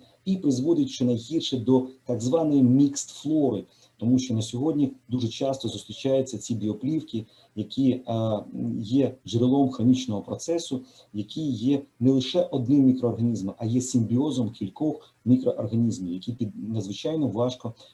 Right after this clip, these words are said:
піддаються, е, лікуванню. Отже, хотів би, щоб ми з вами, е, чітко, ясно зрозуміли про те, що на сьогоднішній день, е, гострий тонзилофарингіт уже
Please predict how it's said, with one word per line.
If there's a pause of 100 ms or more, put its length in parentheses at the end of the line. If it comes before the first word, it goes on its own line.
піддаються, (280)
е,
лікуванню. (760)
Отже,
хотів
би,
щоб
ми
з
вами, (220)
е,
чітко,
ясно
зрозуміли
про
те,
що (100)
на
сьогоднішній
день, (220)
е,
гострий (300)
тонзилофарингіт (300)
уже